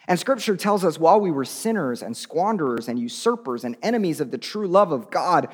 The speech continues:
Christ died for us. So therefore, if anyone strikes you on the cheek, offer the other as well. In the first century, this was a statement. By refusing to fight back and yet standing up straight and offering the other cheek,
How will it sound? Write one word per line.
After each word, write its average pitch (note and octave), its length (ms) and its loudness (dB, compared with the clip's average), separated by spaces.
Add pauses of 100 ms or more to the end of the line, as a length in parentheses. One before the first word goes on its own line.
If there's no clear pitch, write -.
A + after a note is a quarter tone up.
(200)
Christ G#3 560 -2
died A#3 400 0
for F2+ 220 -12
us. - 380 -20 (680)
So - 140 8
therefore, G3+ 760 8
if G#3 160 2
anyone A#3+ 320 6
strikes A3+ 460 4
you A3+ 100 6
on G#3 100 6
the F3 80 2
cheek, C4+ 560 0 (240)
offer A#3 360 6
the F#3 160 0
other F#3+ 280 4
as D#3 140 0
well. D3 560 -4 (1300)
In E3 80 4
the F#3 40 8
first A3+ 300 6
century, A3 380 4
this F#3 180 2
was D3+ 140 -2
a C3+ 80 -2
statement. A#2 720 -6 (840)
By E3+ 100 8
refusing G#3 680 4
to G3 100 2
fight E3+ 420 4
back D3 420 4
and D3+ 120 2
yet D3+ 160 2
standing F#3 560 2
up F3 100 -2
straight C3 540 -2
and B2+ 100 -2
offering B2 460 -2
the B2+ 100 2
other A#2+ 160 0
cheek, - 560 -10